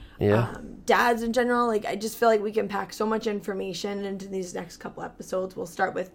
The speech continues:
Speaker 2: pregnancy in general and, and work our way, um,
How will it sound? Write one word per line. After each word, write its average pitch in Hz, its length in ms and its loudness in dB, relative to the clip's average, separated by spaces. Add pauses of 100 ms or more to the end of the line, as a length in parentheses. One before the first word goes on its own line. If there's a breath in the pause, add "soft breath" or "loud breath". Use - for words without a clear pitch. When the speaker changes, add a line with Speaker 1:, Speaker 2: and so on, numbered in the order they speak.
(100)
Speaker 2:
pregnancy 262 540 4
in 262 100 0
general 320 320 4
and, 220 260 2
and 208 220 0
work 202 240 0
our 214 160 6
way, 208 500 4
um, 190 540 -2